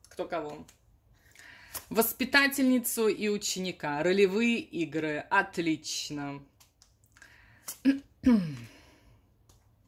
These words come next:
А он просто сейчас, знаете, он просто сейчас думает: "Блин, че мне делать? Ну да, она меня опять в очередной раз заблокировала.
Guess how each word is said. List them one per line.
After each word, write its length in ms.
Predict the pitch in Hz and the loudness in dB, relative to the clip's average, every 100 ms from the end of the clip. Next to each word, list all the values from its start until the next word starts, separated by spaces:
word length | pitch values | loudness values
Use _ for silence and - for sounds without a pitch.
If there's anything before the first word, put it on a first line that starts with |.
| - | -2
А 100 | 185 | 4
он 100 | 220 | 4
просто 280 | 233 240 233 | 4 2 0
сейчас, 320 | 226 - 214 | -2 0 0
знаете, 300 | 202 240 240 | 2 0 0
он 80 | 160 | -6
просто 300 | - 190 185 | -6 -6 -6
сейчас 360 | 170 160 175 156 | -8 -4 -4 -4
думает: 320 | 147 139 131 | -6 -6 -4
"Блин, 240 | 170 170 | -2 -2
че 180 | 156 247 | 0 0
мне 160 | 233 240 | 2 0
делать? 400 | 196 151 147 - - - - - - | 0 -2 -4 -10 -20 -20 -20 -20 -6
Ну 100 | 247 | -2
да, 180 | 247 240 | 4 4
она 120 | 269 | 4
меня 240 | 240 226 233 | 2 2 2
опять 280 | 220 208 208 | 2 -2 -4
в 20 | |
очередной 380 | - 170 185 202 | -10 -10 -6 -2
раз 200 | 185 185 | -2 -2
заблокировала. 760 | 165 165 147 147 156 165 151 | -6 -6 -6 -6 -6 -6 -10